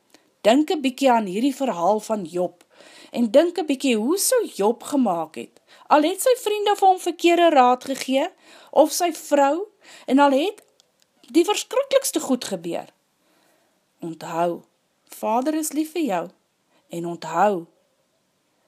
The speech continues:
dat jy net getoets word, en dat jy gekyk word of jy regtig so lief is vir Vader as wat jy altyd vertel jy is en as wat jy sê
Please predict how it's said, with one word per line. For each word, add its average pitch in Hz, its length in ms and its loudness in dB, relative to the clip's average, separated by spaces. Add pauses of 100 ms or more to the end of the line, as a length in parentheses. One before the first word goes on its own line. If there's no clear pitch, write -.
(140)
dat 170 220 -12
jy 170 80 -6
net 185 340 -6
getoets - 600 -6
word, - 380 -20 (500)
en 165 100 -12
dat 156 200 -16
jy 175 180 -6
gekyk 285 560 -4
word 349 320 -4
of - 140 -16
jy 160 180 -8
regtig 226 500 -6
so 214 240 -2
lief 185 280 -6
is 170 120 -4
vir 175 160 -4
Vader 165 460 -2
as - 100 -12
wat 170 160 -10
jy 185 300 0 (100)
altyd 214 360 -8 (120)
vertel 269 560 -2
jy 175 140 -6 (100)
is 226 160 -10
en 175 220 -10 (260)
as 180 160 -12
wat 165 160 -12
jy 156 140 -10
sê 226 240 -4